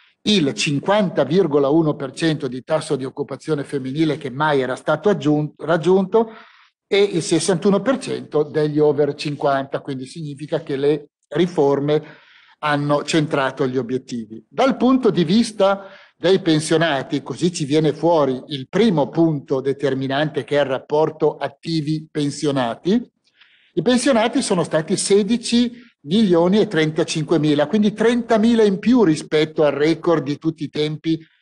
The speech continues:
del duemiladiciotto, quando abbiamo registrato il minimo valore assoluto del numero di pensionati, con sedici milioni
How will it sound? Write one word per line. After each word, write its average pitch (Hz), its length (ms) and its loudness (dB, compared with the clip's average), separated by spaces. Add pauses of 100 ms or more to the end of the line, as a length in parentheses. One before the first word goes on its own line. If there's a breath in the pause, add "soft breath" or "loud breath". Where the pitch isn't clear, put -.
del 160 220 0
duemiladiciotto, 151 800 0
quando 151 500 0 (320 loud breath)
abbiamo 151 580 0
registrato 160 920 0
il 165 260 0
minimo 151 680 2
valore 143 380 2
assoluto 143 480 0
del 131 160 -2
numero 123 240 -8
di 123 100 -8
pensionati, 117 640 -16
con 131 160 -14
sedici 143 400 -6
milioni 143 480 0